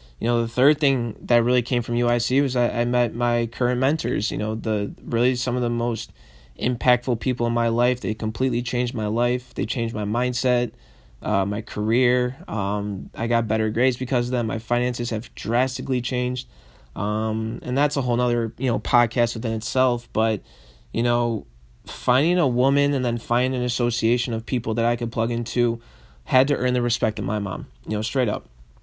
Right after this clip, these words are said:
You know, uh, you know, during my career of dating, and I like how I call it a career of dating, but, um, if I couldn't get somebody to earn the respect and love of my mom, um, I had to cut 'em. You know, I had to cut 'em out because, you know, anybody that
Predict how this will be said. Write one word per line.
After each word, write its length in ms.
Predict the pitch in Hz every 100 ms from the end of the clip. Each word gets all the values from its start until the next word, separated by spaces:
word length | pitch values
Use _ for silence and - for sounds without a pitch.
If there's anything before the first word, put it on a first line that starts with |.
| - - -
You 80 | -
know, 260 | 123 113 117
uh, 400 | 117 117 113 107 -
you 100 | 170
know, 220 | 107 110 -
during 180 | 131
my 140 | 131 127
career 340 | - 127 123
of 120 | 117
dating, 440 | 110 117 120 120 120 - - - -
and 100 | 110
I 40 |
like 160 | 117 117
how 100 | 120
I 100 | 113
call 160 | 120
it 60 | 113
a 60 | 110
career 360 | - 117 117
of 120 | 113
dating, 380 | 110 110 117 117
but, 340 | 117 117 117 107 - - - - -
um, 640 | 110 113 110 110 107 113 - - - - -
if 340 | - 127 117 - - -
I 180 | 135 147
couldn't 340 | - 170 147
get 180 | 135 135
somebody 300 | - 139 135
to 80 | 120
earn 180 | 117
the 80 | 120
respect 480 | 120 117 - 117 120
and 120 | 110
love 200 | 117 117
of 100 | 117
my 180 | 117 120
mom, 380 | 120 123 127 127 - - - -
um, 520 | 113 113 110 110 110 - - -
I 140 | 113 120
had 140 | 156
to 60 | 165
cut 220 | - 180
'em. 160 | 127 117
You 60 |
know, 80 | 113
I 60 | 117
had 80 |
to 60 | 120
cut 200 | - 139
'em 100 | 143
out 220 | 160 123
because, 520 | 117 110 120 117 113
you 40 | 110
know, 120 | 117
anybody 260 | 120 120 123
that 180 | 120